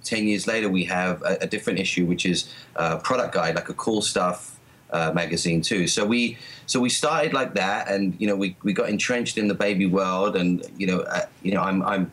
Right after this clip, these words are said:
I'm classed as a, as a baby expert. Uh, no, no medical training or anything like that, but I'm,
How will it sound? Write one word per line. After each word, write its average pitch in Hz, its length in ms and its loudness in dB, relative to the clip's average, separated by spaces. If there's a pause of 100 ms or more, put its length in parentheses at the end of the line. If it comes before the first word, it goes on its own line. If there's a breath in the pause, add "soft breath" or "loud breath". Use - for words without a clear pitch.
(180)
I'm 101 180 0
classed 107 380 0
as 92 120 0
a, 92 220 2 (260 loud breath)
as 95 120 2
a 101 60 2
baby 101 600 0
expert. 95 640 0 (420 soft breath)
Uh, 87 360 0 (260)
no, 113 200 2
no 123 180 2
medical 135 360 2
training 120 460 0
or 107 60 0
anything 110 200 -2
like 107 200 0
that, 104 280 0
but 107 120 0
I'm, 107 280 0